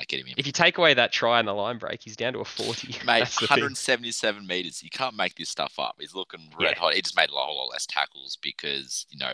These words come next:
Speaker 1: it's the Broncos and they didn't have the ball all game. So
Speaker 2: Yeah,
Speaker 1: that's
Speaker 2: you're
Speaker 1: his,
Speaker 2: right.
Speaker 1: that's where he's just lost an easy ten, fifteen points. So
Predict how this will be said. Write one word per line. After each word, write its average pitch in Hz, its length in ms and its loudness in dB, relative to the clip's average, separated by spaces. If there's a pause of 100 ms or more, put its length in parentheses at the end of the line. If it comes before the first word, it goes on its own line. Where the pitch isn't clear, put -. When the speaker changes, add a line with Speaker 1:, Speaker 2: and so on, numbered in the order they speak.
(100)
Speaker 1:
it's 69 140 -10
the - 120 -18 (100)
Broncos 62 440 -12
and 71 80 -18
they 67 140 -2
didn't 67 280 -6
have 67 120 -8
the - 60 -14
ball 65 320 -8
all 65 100 -14
game. 65 260 -4
So 69 260 -4
Speaker 2:
Yeah, 69 140 -2 (840)
Speaker 1:
that's 67 40 2
Speaker 2:
you're 73 100 0
Speaker 1:
his, - 160 0
Speaker 2:
right. - 160 -8
Speaker 1:
that's 87 200 2
where 85 100 -4
he's 76 120 -2
just - 160 -10
lost 65 400 -6
an 73 160 -6
easy 69 240 -4
ten, 71 220 -6
fifteen 67 420 -8
points. - 400 -6
So 58 180 -4